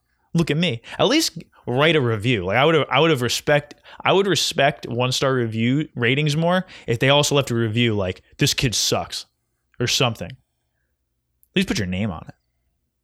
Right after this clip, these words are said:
Respect it a little more. But yeah, i-, if you're a listener,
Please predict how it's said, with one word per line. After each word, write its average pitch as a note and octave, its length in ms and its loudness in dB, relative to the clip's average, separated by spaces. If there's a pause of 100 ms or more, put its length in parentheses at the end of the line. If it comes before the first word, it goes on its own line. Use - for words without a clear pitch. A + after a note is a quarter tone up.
(380)
Respect - 360 -4
it F2 40 -8
a - 40 -6
little F#2 140 -4
more. - 120 -16 (2250)
But B2 120 0
yeah, E2+ 180 -2 (100)
i-, B2+ 300 -2
if C#3 180 0
you're E3 120 4
a E3 60 4
listener, D3 560 0